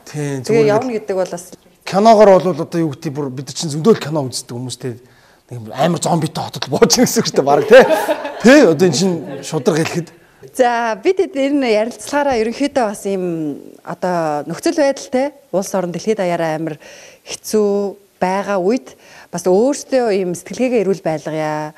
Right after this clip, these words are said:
Speaker 2: Эерэг сэтгэлгээтэй байлгая гэдэг үүднээс та бүхнийг урьж өнөөдрийн ярилцлагыг хийж байгаа. Тэгээ би та нарт нэг боломж олгох гэдэг л да гэхгүй. Эфирийн ийм давуу талыг ашиглаж та нар одоо яг ингээд өнөөдрийн хүртэлх хугацаанд ч юм уу те, аа,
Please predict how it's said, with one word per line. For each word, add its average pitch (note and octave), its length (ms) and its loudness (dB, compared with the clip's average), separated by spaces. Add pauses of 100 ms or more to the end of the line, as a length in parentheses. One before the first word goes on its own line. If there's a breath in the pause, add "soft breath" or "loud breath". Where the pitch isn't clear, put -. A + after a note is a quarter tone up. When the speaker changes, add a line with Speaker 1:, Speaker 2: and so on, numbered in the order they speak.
(460 soft breath)
Speaker 2:
Эерэг A3 320 0
сэтгэлгээтэй G3 480 -2
байлгая E3+ 460 -2
гэдэг E3 240 -6
үүднээс F3 400 -4
та D#3+ 160 -10
бүхнийг D#3+ 320 -6
урьж E3 220 -4 (120)
өнөөдрийн E3 380 -4
ярилцлагыг F3 320 -8
хийж G#3 320 -2
байгаа. D3 160 -6 (320 loud breath)
Тэгээ G#3+ 160 -2
би C#4+ 80 0
та A#3+ 140 -2
нарт A#3 160 -8
нэг A3 100 -2
боломж C4 320 0
олгох - 240 -4
гэдэг G3+ 240 0
л F#3+ 180 -4
да A#3 120 0
гэхгүй. A#3+ 420 0 (500 loud breath)
Эфирийн C4 540 2
ийм G#3+ 340 2
давуу A3+ 300 0
талыг G#3 320 -2
ашиглаж A3 560 -2 (380 loud breath)
та A#3+ 120 -4
нар C#4+ 220 0
одоо A3+ 160 0
яг A3 140 -4
ингээд F3+ 340 -2
өнөөдрийн G#3 380 -2
хүртэлх - 260 -10
хугацаанд E3+ 460 -6 (460 soft breath)
ч - 100 -10
юм F3 140 -4
уу - 20 -8
те, A3 380 -2
аа, D#3+ 640 -6